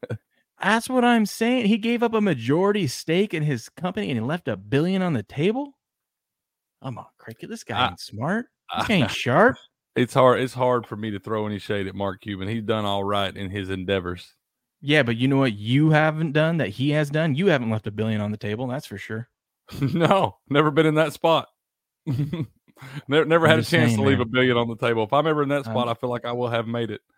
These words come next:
Speaker 2: If I can leave a billion on the table, probably means I got a pretty good amount in the bag.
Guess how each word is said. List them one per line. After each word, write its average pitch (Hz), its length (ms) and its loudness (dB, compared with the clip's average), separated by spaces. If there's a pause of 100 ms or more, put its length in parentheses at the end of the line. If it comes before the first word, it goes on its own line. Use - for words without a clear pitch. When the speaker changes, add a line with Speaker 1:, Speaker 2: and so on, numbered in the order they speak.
Speaker 2:
If - 120 -12
I 147 80 4
can 151 120 -2
leave 135 280 0
a 131 40 -4
billion 139 280 0
on 135 80 -4
the 135 80 -8
table, 147 340 -2 (320)
probably 156 220 4
means 135 120 0
I 131 120 0
got 131 120 0
a 120 40 -4
pretty 131 240 -2
good 120 100 -2
amount 117 240 -4
in 107 60 -10
the 107 80 -8
bag. 98 380 -6